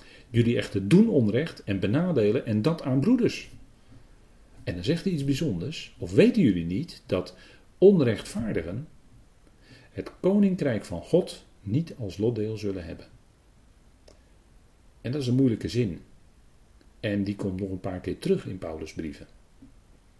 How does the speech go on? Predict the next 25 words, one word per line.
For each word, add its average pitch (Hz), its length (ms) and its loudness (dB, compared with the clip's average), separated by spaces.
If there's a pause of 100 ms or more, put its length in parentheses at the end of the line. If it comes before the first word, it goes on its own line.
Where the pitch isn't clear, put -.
(1080)
Maar 95 380 -4
waar 90 100 -4
gaat 117 220 -6
het 113 100 -4
hier 76 220 -8
om? 80 240 -12
Dat 87 140 -8
is 82 40 -12
het 98 100 -10
eerste 92 280 -8
punt. 92 400 -10 (840)
Hier 131 200 4
gaat 92 200 -4
het 87 140 -6
om 104 360 -6 (960)
mensen 107 600 -4
die 92 360 -6 (200)
onrecht 104 640 -2
doen. 127 400 0
Dus 95 340 -4 (160)
onrechtvaardig 113 840 -4
zijn 95 400 -10 (220)
in 98 280 2
de 104 140 -2
praktijk. - 720 -6